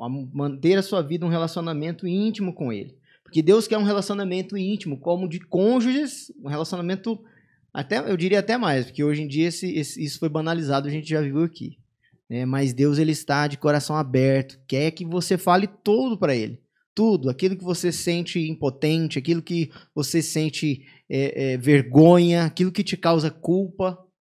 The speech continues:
leva pra Ele. Porque Deus, ele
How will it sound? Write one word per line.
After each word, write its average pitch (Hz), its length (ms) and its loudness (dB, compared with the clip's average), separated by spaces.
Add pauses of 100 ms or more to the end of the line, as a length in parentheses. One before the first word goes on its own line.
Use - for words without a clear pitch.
leva 160 380 -2
pra 196 240 -2
Ele. 175 400 0 (440)
Porque 135 280 0
Deus, 139 680 4
ele 143 680 -2